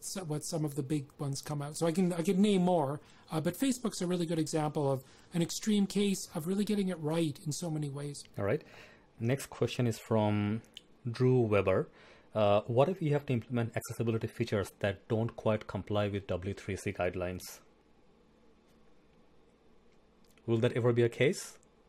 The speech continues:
Speaker 1: Well, well, it depends on your situation. If you're in an organization that's, that's, uh, where you're regulatory required to conform to W three C standards, such as, let's say you were a,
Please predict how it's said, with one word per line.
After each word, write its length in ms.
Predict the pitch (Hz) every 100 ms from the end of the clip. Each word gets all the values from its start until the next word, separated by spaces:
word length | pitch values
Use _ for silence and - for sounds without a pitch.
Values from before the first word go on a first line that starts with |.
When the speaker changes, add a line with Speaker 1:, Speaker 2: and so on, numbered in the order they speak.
| - - - - -
Speaker 1:
Well, 400 | 185 143 233 240 - _ _ _ - - _ _ _ - _ - - 285
well, 160 | 262
it 100 | 240
depends 320 | 247 269 262
on 100 | 233
your 100 | 190
situation. 760 | 180 196 185 185 254 240 185 151
If 140 | 156
you're 140 | 196 190
in 100 | 175
an 140 | 170
organization 760 | 175 170 160 143 175 180 175 147
that's, 380 | 139 - - - _ _ _
that's, 240 | 160 156 - - _ -
uh, 80 | 170 - - - -
where 240 | 170 156 170 - - -
you're 240 | 151 151
regulatory 760 | 139 160 170 190 170 175 160 147
required 720 | 135 - - 185 143 170 208 - - - _
to 220 | - 160 135
conform 840 | - 143 - - 185 151 190 208 - -
to 320 | 160 147 143 - _ _ _ _ _ _ -
W 380 | 151 156 151
three 300 | 135 - 156
C 240 | 147 - 151
standards, 640 | - 196 196 180 147 190
such 220 | - 156 156
as, 160 | 139
let's 160 | 160 -
say 100 | 143
you 180 | 139 135
were 200 | 135 131
a, 160 | 131